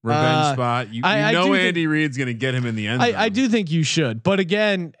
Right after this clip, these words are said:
Speaker 2: and our boy Alex, who, shout out to Kansas City Alex, I, I worry, what I worry about is, like, w-, what kind of game could this be? Like, I could just see a situation where it gets out of hand, but maybe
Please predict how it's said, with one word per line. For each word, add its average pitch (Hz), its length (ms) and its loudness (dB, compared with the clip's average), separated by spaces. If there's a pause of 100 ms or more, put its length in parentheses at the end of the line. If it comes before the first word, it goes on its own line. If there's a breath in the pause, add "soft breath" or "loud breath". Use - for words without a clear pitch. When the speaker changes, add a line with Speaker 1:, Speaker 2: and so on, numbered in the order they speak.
(120)
Speaker 2:
and 160 180 0
our 160 100 2
boy 165 360 2
Alex, 147 480 -2
who, 127 300 0 (540)
shout 175 260 2
out 143 40 -12
to 147 80 -8
Kansas 156 360 -2
City 147 260 0
Alex, 131 500 -2 (140)
I, 165 240 0
I 180 200 0
worry, 196 800 0 (640)
what 226 160 2
I 233 80 0
worry 262 340 2
about 180 300 2
is, 170 320 0
like, 160 320 -2
w-, 151 180 -6
what 160 240 -2
kind 240 220 0
of 151 140 -4
game 220 440 0
could 156 180 0
this 110 200 -6
be? 131 200 0
Like, 135 200 -2
I 175 200 0
could 202 180 -6
just 196 200 -2
see 208 160 0
a 185 60 2
situation 170 760 0
where 135 260 0 (340 soft breath)
it 160 80 0
gets 156 200 0
out 165 180 2
of 139 80 -2
hand, 208 200 0
but 170 140 2
maybe 180 460 -2